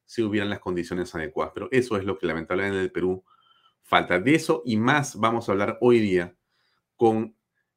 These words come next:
eh, Roque Benavides, que, por cierto, se va a conectar con nosotros en unos minutos más.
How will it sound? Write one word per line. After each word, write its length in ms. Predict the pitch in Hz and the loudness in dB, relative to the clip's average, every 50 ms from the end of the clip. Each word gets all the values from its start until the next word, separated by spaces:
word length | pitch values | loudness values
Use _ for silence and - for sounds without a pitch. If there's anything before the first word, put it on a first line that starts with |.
| _ _ - | _ _ -4
eh, 800 | 101 92 90 87 85 85 85 82 82 80 78 78 76 76 - _ _ | -2 0 0 0 0 -2 -2 -4 -6 -6 -8 -10 -12 -12 -16 _ _
Roque 260 | - 117 117 - - | 2 2 2 2 2
Benavides, 720 | 107 98 87 85 85 85 85 87 87 90 87 - - - - _ _ _ _ _ _ _ _ _ _ _ _ _ - | 0 0 0 0 -2 0 0 0 0 -2 -2 -6 -10 -18 -20 _ _ _ _ _ _ _ _ _ _ _ _ _ -8
que, 340 | - 98 90 85 82 80 80 80 76 78 82 87 - _ _ _ _ _ - - _ | -4 -2 -2 -2 -2 -4 -8 -10 -12 -12 -14 -16 -20 _ _ _ _ _ -20 -12 _
por 160 | - 113 107 | -4 -4 -2
cierto, 480 | - - 107 92 - - - 87 - _ _ _ - - - - _ _ | 0 0 0 0 0 -2 -8 -12 -12 _ _ _ -20 -20 -20 -20 _ _
se 140 | - - 95 | -2 0 0
va 60 | 92 | 0
a 20 | |
conectar 280 | - 101 90 82 95 90 | 2 0 0 0 0 -2
con 100 | 90 90 | -2 -2
nosotros 260 | 80 95 95 92 95 | -2 -2 -2 -2 -2
en 60 | 92 | -2
unos 160 | 87 90 85 | -2 -2 -2
minutos 280 | 87 87 90 - - - | -4 -4 -6 -6 -8 -8
más. 340 | 71 69 64 - - - | -10 -12 -12 -14 -18 -20